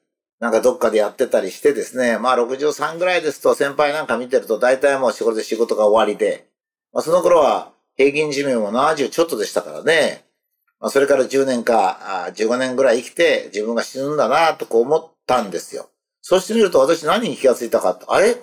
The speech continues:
五十歳以上は自分の人生ってないんだと思ったわけですね。ないですよ。だって、もう子供も仕上がってですよ。そして社会的にもある程度もう頑張ってね、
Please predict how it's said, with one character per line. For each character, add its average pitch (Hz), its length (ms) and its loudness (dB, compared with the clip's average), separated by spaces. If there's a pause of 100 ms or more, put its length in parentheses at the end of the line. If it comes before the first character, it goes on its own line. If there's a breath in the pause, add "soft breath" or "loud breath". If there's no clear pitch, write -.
(540)
五 135 100 0
十 202 120 -6
歳 226 260 2
以 226 40 -2
上 208 140 4
は 175 100 4
自 135 140 -4
分 208 140 0
の 226 120 4
人 233 200 0
生 165 120 2
っ - 20 4
て 107 160 -6
な 185 200 2
い 247 120 -4
ん 123 120 -6
だ 95 160 0
と 101 120 -4
思 110 80 0
っ 110 60 -4
た 95 100 0
わ 85 40 -4
け 85 60 -6
で 76 60 -6
す - 120 -8
ね。 226 320 0 (460)
な 196 160 2
い 233 100 4
で 127 120 4
す - 160 -6
よ。 82 220 -6 (100)
だ 165 140 2
っ - 100 -12
て、 123 340 4 (220)
も 127 160 2
う - 20 -4
子 127 140 0
供 147 240 4
も 147 80 2
仕 139 140 2
上 139 160 4
が 143 140 4
っ - 100 -6
て 127 100 -2
で 113 140 0
す - 160 -6
よ。 139 340 2 (340)
そ 127 160 -2
し - 120 -8
て 139 160 4
社 131 160 -2
会 160 240 0
的 165 240 -6
に 196 100 -8
も 160 240 2
あ 156 80 2
る 180 60 -4
程 185 240 2
度 156 120 2
も 143 180 0
う 117 40 -8
頑 147 260 0
張 180 140 2
っ 180 100 -16
て 123 140 0
ね、 208 340 0